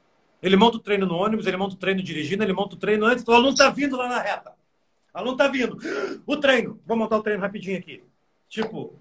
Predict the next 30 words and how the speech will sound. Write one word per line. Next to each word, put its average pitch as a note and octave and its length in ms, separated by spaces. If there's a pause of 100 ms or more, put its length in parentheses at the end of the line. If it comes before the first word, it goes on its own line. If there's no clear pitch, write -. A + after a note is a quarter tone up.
(140)
caraca, - 440
velho, G#3+ 120
não G3+ 100
tem A3 120
planejamento. A3 920
Caraca, - 400
o - 20
que - 120
o - 20
cara A#3 180
vai A#3 120
fazer A3+ 240
no A3 120
mês? A3 400
Não G3+ 100
precisa - 280
fazer F3 240
um F3+ 80
plano D#3 360
anual, C3+ 360
nem D3+ 160
tre-, C#3 200
porque - 240
a G#3+ 100
gente A3 200
muda G#3+ 220
muito, F#3 220
a - 20
gente F3 160
aperfeiçoa. F3 640